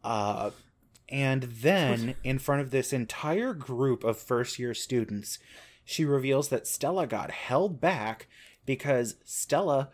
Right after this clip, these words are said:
Speaker 1: through hijinks, caused the potion lab to blow up last year.
Speaker 2: Do we ever learn what those hijinks are?
Speaker 1: Nope, it's just Stella blew up the potion lab somehow.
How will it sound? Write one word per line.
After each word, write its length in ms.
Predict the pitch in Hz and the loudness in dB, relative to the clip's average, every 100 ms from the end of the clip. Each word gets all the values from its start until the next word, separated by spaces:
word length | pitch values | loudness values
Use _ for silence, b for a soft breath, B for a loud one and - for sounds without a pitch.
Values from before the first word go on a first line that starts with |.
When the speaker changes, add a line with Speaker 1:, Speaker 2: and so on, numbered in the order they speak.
| b | b
Speaker 1:
through 340 | - 139 120 117 | -4 2 2 2
hijinks, 1000 | - 214 240 160 123 107 104 - - - b b b - | -2 0 0 0 -2 -2 -4 -4 -4 -6 b b b -8
caused 440 | 151 165 180 147 | -2 0 0 0
the 60 | 143 | -4
potion 640 | - - 175 - 139 120 | -2 -2 -2 2 0 2
lab 340 | 107 104 107 | 0 -2 -4
to 100 | 123 | -4
blow 500 | 104 101 113 123 120 | -4 -2 2 4 6
up 200 | 113 101 | 4 0
last 400 | 110 87 - - | -6 -6 -6 -8
year. 380 | 95 95 73 - _ _ _ _ _ _ - | -8 -10 -10 -12 _ _ _ _ _ _ -4
Speaker 2:
Do 140 | 254 | 2
we 140 | 269 | 2
ever 240 | - 339 392 | 2 2 2
learn 200 | 359 339 | 0 -2
what 80 | 330 | -2
those 160 | 302 247 | -4 -2
hijinks 440 | 269 262 262 254 | 0 2 2 2
are? 380 | 208 202 233 302 - _ _ _ _ _ _ B B B B | 4 4 4 -2 -10 _ _ _ _ _ _ B B B B
Speaker 1:
Nope, 460 | 123 120 120 175 - - | -4 4 6 6 0 -4
it's 240 | 123 - | -2 -2
just 360 | 120 123 120 - _ _ | 2 2 2 -4 _ _
Stella 420 | - - 120 143 | -2 2 4 4
blew 240 | 135 131 | 4 6
up 140 | 131 - | 6 4
the 60 | |
potion 500 | - 135 127 - 123 | -2 0 0 0 -2
lab 540 | 120 117 117 117 117 113 _ - | 0 0 0 -2 -4 -10 _ -16
somehow. 1000 | - - - 120 107 - 95 92 - | -10 -6 -4 -2 -4 -8 -10 -10 -10